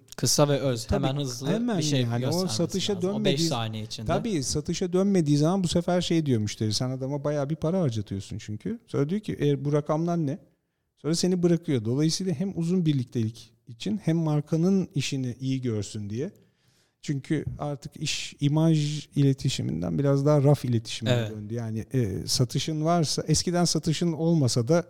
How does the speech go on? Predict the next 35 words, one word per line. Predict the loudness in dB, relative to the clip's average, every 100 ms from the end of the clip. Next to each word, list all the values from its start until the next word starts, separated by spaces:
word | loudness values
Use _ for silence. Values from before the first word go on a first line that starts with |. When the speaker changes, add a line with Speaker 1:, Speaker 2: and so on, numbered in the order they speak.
| 0
Speaker 1:
İmajlıysan | 6 6 6 0 -2 -2 -2
Speaker 2:
imajının, | 0 0 0 0 -2 -2 -4 -6 -6 -6
e, |
skorları | -6 -4 -2 0 0
iyi | 0 -2 -2
çıkıyorsa | -4 -4 -2 -2 -2
ben | 0
bunu | 0 0
satış | 0
Speaker 1:
Değerlisin. | 0 0 -2
Speaker 2:
için | 0
yapmadım | 0 0 -2 -2 -2 -2
Speaker 1:
Evet. | -2
Speaker 2:
zaten | -2 -2 -2 0
diyordu. | 2 2 2
Satış | 2 0 -2
kampanyasını | 0 2 4 4 4 4 2
ayrı | 4 4 4
yapıyordu | 2 2 0 0
ama | 0 -2
şimdi | 0 0 0
her | -2 -2 -2 -4
şeyi | -2 -2 0 2
bir | 4
arada | 4 4 2
yapıp | 0 0 -2 -4 -18 _ _ _ -20 _ _
en | -2 -2
optimumda | -4 -8 -6 -6 -6 -6 -8 -8 -12 -6
bir | 0 0 -2 -8
fayda | 0 2 4 2
sağlayıp | 2 2 2 0 -4 -6
bir | -2
şeyi | 0 0 -2 -6
oradan, | -4 0 0 0
e, | -4 -20 -20 -14